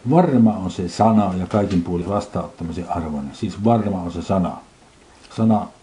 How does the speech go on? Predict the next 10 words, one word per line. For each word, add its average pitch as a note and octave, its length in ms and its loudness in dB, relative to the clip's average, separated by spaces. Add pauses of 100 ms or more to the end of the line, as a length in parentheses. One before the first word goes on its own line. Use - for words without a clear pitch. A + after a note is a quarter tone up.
varma G2 340 2
on E2+ 140 -8
pistos. - 480 2 (1500)
Pistis C#3 420 4
tarkoittaa F#2 720 -4
uskoa D3+ 800 0
ja A2+ 100 -2
pistos C#3 540 -2 (1000)
on A2 300 4 (100)
adjektiivi, A2+ 800 0